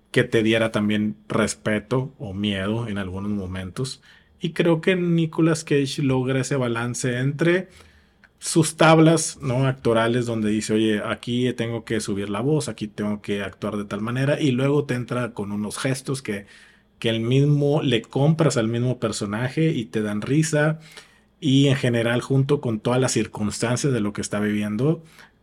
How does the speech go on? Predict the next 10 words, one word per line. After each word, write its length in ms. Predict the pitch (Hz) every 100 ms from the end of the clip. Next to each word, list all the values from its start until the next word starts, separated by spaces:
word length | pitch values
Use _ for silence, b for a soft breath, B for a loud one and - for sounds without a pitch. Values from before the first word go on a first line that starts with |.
| _
creo 320 | 117 117 135
que 80 | 113
toda 360 | - - 139 147
la 160 | 127
película 460 | 113 110 107 120 113
está 260 | - 110 110
dentro 380 | 110 107 123 113
del 160 | 104
mismo 380 | 104 110 120 117
humor. 500 | 104 101 110 143 160